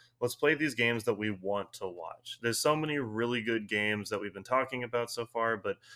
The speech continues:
this is a game that we want to watch. The only reason it really doesn't make it higher on the list for us is 'cause the national conversation around this game, this game won't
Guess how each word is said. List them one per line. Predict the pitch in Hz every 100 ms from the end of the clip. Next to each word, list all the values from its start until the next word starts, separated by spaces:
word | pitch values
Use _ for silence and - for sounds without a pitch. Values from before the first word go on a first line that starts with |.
| - -
this | 160 165
is | 151
a |
game | 127 123
that | 117
we | 107
want | 95 92 98 92 -
to | 98
watch. | 90 82 - - 127
The |
only | 151 160
reason | 156 135
it |
really | 107 123 120
doesn't | 113 101
make | 107 101
it | -
higher | - 110 113 110
on | 107
the | 95
list | 98 107 - -
for | 131 135
us | 135 -
is | 101
'cause | - 104 95 - - - _ _ _ _ 117 104
the | 107
national | 98 98 113 - 127 127 127
conversation | - - 123 127 123 127 127 123
around | 127 127
this | 127 123
game, | 127 127 120
this | 113 -
game | 120 110
won't | 107